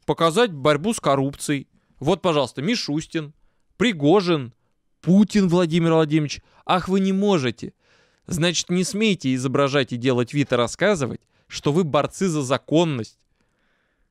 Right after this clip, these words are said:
Это называется совсем по-другому. Вы отыгрываете роль. Я даже честно, а, подозреваю, что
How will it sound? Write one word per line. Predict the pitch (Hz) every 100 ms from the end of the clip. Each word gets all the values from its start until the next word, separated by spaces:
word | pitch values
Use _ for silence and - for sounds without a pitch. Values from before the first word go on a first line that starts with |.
| _ _ _ _ _
Это | 143 151
называется | 156 135 196 220 151
совсем | 147 120 175 196
по-другому. | 143 120 117 135 156 123 - _ _
Вы | 170 277
отыгрываете | - 240 226 220 180
роль. | 190 170 151 143 _ _ _ _ _ _ _ _ _ _ _
Я | 127 156
даже | 170 160
честно, | 156 220 175 151 131 120 - _ _ _ _ _ _ _ _ _
а, | 110 107 104
подозреваю, | 151 147 135 135 160 196 120
что | - 135 123 117